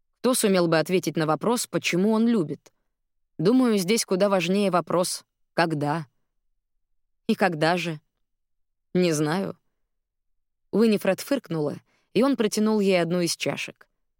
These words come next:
«Кажется, будто я всегда ее любил. Просто осознал это не сразу. Наверное, примерно в то время, когда отец хотел женить меня на саксонской принцессе».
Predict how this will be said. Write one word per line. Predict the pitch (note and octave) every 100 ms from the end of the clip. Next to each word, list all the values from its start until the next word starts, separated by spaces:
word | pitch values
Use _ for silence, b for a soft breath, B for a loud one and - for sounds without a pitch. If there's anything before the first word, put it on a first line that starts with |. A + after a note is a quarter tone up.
| _ _ _ _ _ -
«Кажется, | G#3+ G3+ - F#3+ F3 D#3
будто | F3 F#3 G3+ G3+
я | F#3
всегда | F3+ G3 G3 B3
ее | F3 D#3+
любил. | D3+ C#3+ D3+ C3+ _ _ _ _ _ _ _
Просто | F#3+ F3+ - E3+
осознал | G#3 G3 A#3 E3+
это | D3+ D#3
не | E3+
сразу. | - E3+ - - - _ _ _ _ _ _ -
Наверное, | A#3+ C#4+ C4 A#3+ A3+ G#3
примерно | - A#3+ A#3 G#3+ F#3+
в | -
то | G3
время, | A3 G#3+ D#3
когда | E3 D#3+ E3+
отец | D#3+ G#3+ -
хотел | D#3 D#3 E3
женить | D3+ F#3 G3+ -
меня | E3 E3+ D#3+ - _
на | G3+
саксонской | G3 G3 - F#3 D#3+ F3+
принцессе». | E3 G3+ - D3 C3+ -